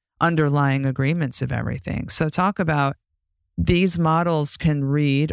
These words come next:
all the precedent in history, read all of a company's historical business precedent, and then go, "Hey, here's a guess of what you should put in your next agreement based on your last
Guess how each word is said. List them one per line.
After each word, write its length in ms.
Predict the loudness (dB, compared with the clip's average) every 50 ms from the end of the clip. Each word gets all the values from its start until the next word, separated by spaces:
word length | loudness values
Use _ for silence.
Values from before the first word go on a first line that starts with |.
| -4
all 340 | -2 -2 0 2 2 0 0
the 120 | 0 -2 -4
precedent 640 | -4 -4 -2 -2 -2 -2 -2 -2 0 0 -2 -2 -2
in 140 | -2 -2 -2
history, 640 | 0 -2 -2 0 0 0 0 2 2 4 4 4 4
read 280 | 4 4 4 4 4 2
all 220 | 2 2 2 0
of 100 | 0 0
a 60 | -2
company's 800 | -4 -4 -6 -4 -2 -2 0 0 0 0 0 0 0 0 0 0
historical 760 | 0 2 2 2 0 2 2 2 2 2 0 0 0 0 0 2
business 560 | 2 2 2 2 2 2 0 2 0 -2 -4
precedent, 640 | -2 0 0 0 0 0 0 2 2 2 2 0 _ _ _ _ _ _ _ _ _ _ _ _ -2
and 140 | -2 0 2
then 140 | 2 0 2
go, 160 | 2 0 0
"Hey, 340 | 0 0 0 0 0 0 -2 0
here's 240 | 0 0 2 2 0
a 40 | -2
guess 540 | 0 0 0 0 0 0 -2 -4 -4 -4 -2
of 140 | -4 0 0
what 180 | 0 0 2
you 120 | 4 2 2
should 240 | 4 2 0 2 2
put 240 | 2 2 2 0 0
in 160 | 0 0 2
your 160 | 2 0 0
next 380 | 0 0 -2 -2 -4 -4 -4 -4
agreement 580 | -2 0 0 0 2 2 2 0 0 -2 -2
based 300 | 0 0 0 0 0 -2
on 180 | 0 0 0 2
your 140 | 2 2 2
last 440 | 2 2 2 0 0 -2 -4 -6